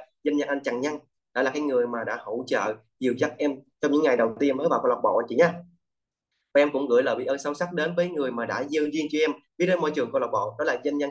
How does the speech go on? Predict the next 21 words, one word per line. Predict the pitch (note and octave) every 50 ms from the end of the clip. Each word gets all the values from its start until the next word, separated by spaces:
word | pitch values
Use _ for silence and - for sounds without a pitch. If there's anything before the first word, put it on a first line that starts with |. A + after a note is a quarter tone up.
| - -
Kim | D#3+ D3 D#3
Anh. | D#3 D3+ - - _ _ _ _ _ _ _ -
Đó, | A2 A2+ A#2 C3 D3+ F3 F3+ F#3 F#3 E3 F3 - - - _ _
nhờ | - C3+ C3+ B2+ B2 -
có | C3+ B2+ C3+ D#3+
doanh | F3 E3
nhân | D#3 D#3 D3+ -
Kim | D3+ C#3+
Anh | C#3 C#3 C3+ C3+
mà | B2+ A#2+ A#2 A#2 -
cuộc | - A#2+
sống | - C#3 C3+ E3 -
của | E3
em | C#3+ C3+ C3
hàng | A#2+ A2 A2+
ngày | A#2+ A#2
hôm | A#2+ C3
nay | C3+ C3
mới | C3+ D3 D3+ D3+
thay | D#3 D3 C3+
đổi | - - A#2+